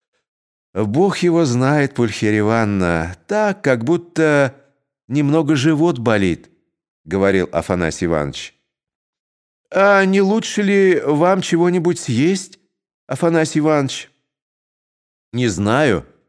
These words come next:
будет ли это хорошо, Пульхерия Ивановна. Впрочем,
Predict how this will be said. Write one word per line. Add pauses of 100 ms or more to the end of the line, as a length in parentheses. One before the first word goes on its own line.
(360)
будет
ли
это
хорошо,
Пульхерия
Ивановна. (760)
Впрочем,